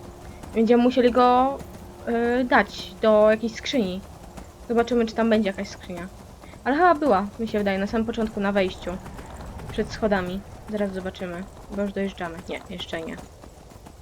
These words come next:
Wow. Nic nie widać. <laughs> Jakie widoki.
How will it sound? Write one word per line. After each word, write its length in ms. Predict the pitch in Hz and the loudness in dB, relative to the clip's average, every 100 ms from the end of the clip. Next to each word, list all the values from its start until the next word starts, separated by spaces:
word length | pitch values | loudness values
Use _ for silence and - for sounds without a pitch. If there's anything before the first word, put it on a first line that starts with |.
| - - - - - - - - - - - - - - - - - - - - - | -20 -20 -18 -18 -20 -20 -20 -20 -20 -20 -20 -20 -20 -20 -20 -20 -20 -20 -20 -20 -8
Wow. 300 | 185 180 160 180 - - - - - - | 4 6 6 2 -12 -18 -20 -20 -8 0
Nic 180 | 220 233 | 4 6
nie 100 | 196 | 6
widać. 340 | 175 - - 220 - | 6 0 -6 -10 -6
<laughs> 240 | - - - - - - - - - - - - - - - - - - - - - - - - - - - | -6 -6 -18 -20 -20 -20 -20 -20 -20 -20 -20 -20 -20 -20 -20 -20 -20 -20 -20 -20 -20 -20 -20 -20 -20 -20 -18
Jakie 200 | - 196 | -8 -4
widoki. 420 | 196 190 - | 0 -2 -4